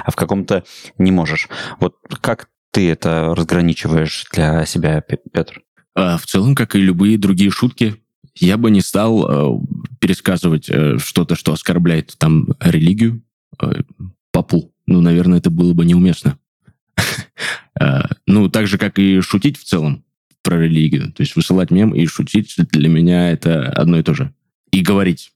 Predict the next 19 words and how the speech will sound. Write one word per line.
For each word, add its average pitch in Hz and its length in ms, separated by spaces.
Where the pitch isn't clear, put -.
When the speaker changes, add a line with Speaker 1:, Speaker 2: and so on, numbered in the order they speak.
Speaker 2:
просто - 260
какие-то 87 320
<laughs> - 300
вещи. 95 300
Я 92 120
же 90 100
понимаю, 107 320
что, - 200
э, - 800
нельзя 78 500
говорить 78 500
женщине 85 400
сексистские - 560
вещи. - 380
Speaker 1:
А 143 160
в - 60
круге 127 260
мужчин 110 420
можно? 98 520